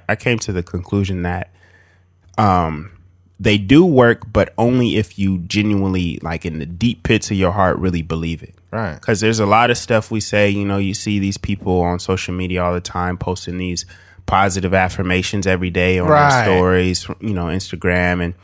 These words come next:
Speaker 1: and stuff like that. But you talk to them in person and you realize that they don't actually believe anything that they're posting.
Speaker 2: No.
Speaker 1: Or, you know, maybe something about being a powerful woman or whatever, and, and,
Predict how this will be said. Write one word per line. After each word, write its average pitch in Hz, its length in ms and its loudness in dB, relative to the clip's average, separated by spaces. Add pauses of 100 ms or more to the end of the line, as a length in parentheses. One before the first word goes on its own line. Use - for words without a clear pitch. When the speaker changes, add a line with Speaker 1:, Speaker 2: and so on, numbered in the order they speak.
(360)
Speaker 1:
and 107 80 -2
stuff - 280 0
like 95 200 0
that. 95 220 2
But - 160 -6
you 98 60 -2
talk 110 280 0
to 107 80 -4
them 95 200 0
in 90 80 -4
person 123 440 0
and 92 180 -4
you 90 100 -2
realize 87 440 2
that 85 240 -4 (440)
they 90 420 0
don't 98 600 0 (360)
actually 110 320 0
believe 101 500 0
anything 101 460 -4
that 87 140 -4
they're 87 120 -2
posting. - 460 -2 (180)
Speaker 2:
No. 87 200 -4
Speaker 1:
Or, 110 300 8
you 104 160 2
know, 101 260 2
maybe 101 480 2 (360)
something 107 400 -2
about 98 340 2
being 104 240 -2
a 101 80 0
powerful 104 600 0
woman 98 540 0
or 92 100 -2
whatever, 95 440 0
and, 90 300 -4 (100)
and, 92 500 -4